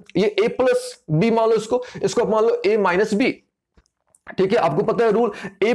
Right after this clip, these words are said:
plus b और a minus b क्या होता है? ए स्क्वायर minus बी स्क्वायर, यानी हो गया X square minus I Y का हो गया whole square, simple सी बात है। ठीक है, अच्छा, अब क्या करना है? इन दोनों को multiply करना है।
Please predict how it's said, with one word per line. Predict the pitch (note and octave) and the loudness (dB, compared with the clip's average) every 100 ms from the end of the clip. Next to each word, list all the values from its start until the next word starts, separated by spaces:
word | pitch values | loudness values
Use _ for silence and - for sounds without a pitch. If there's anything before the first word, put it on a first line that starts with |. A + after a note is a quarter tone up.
| - | 0
plus | G3 F3+ | 0 2
b | G3 C4 - | 2 2 2
और | E3+ E3+ | 0 0
a | G#3+ | 0
minus | G#3+ G3 | 0 0
b | A#3 | 0
क्या | C4 | 2
होता | G#3+ D3 | 0 0
है? | - G#3+ | 0 0
ए | |
स्क्वायर | A3 A3 G#3+ | 0 0 2
minus | G3+ G#3+ F3+ | 2 0 0
बी | G#3 | -2
स्क्वायर, | - G3 - _ | -2 -4 -6 _
यानी | C#3+ F3 G3 | -2 2 2
हो | F#3+ | 2
गया | A3 B3+ - | 2 0 -2
X | - | -4
square | - B3 C4 - - - D3 | 0 0 2 0 -6 -10 -2
minus | D#3 D#3 F3 G#3 B3 - - | 0 2 2 2 0 -4 -2
I | G2+ G3+ A#3 | 0 2 2
Y | D#3 C3+ C#3+ | 2 2 0
का | - | 0
हो | E3 D3 | 2 2
गया | D#3 F#3+ A3+ | 2 2 2
whole | D3 D#3 E3 | 0 0 -2
square, | - A3 E3 | -2 0 0
simple | A3 G3+ G#3+ | 0 0 0
सी | G3 F3+ | 0 0
बात | G#3+ - | 0 0
है। | D#3+ | -4
ठीक | - - | -4 -2
है, | E4 - - - | -4 -6 -10 -6
अच्छा, | - C#3 | -4 -2
अब | - F#3+ | 0 0
क्या | A#3 | 0
करना | G3 A3 A3+ | 0 0 0
है? | - | 0
इन | A#3+ A3+ | 0 2
दोनों | A3+ A#3 | 2 2
को | A3 A3+ | 0 0
multiply | A3+ A3+ G#3+ G#3+ | 0 0 0 0
करना | A#3+ G#3+ A3 | 0 -2 -2
है। | A3 | -6